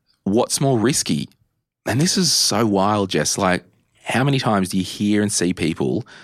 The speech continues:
they'll get the heebie-jeebies, go buy an investment property in the same suburb, street next door, get so excited about it,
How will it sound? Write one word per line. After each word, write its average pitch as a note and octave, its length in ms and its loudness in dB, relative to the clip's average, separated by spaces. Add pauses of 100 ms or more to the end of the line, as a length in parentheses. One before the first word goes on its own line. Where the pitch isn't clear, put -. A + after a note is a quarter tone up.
(380)
they'll E2+ 140 -2
get - 140 -4
the F#2 60 -6
heebie-jeebies, G2+ 840 0
go G#2 140 2
buy A#2 160 0
an A2 80 0
investment F2 340 -2
property E2+ 560 -2
in - 60 -6
the E2 60 0
same A#2+ 360 0
suburb, F2 580 0
street - 320 0
next G2 280 -2
door, E2+ 460 0 (640)
get - 160 0
so G#2+ 200 0
excited F2 420 0
about E2 340 0
it, C2+ 180 -2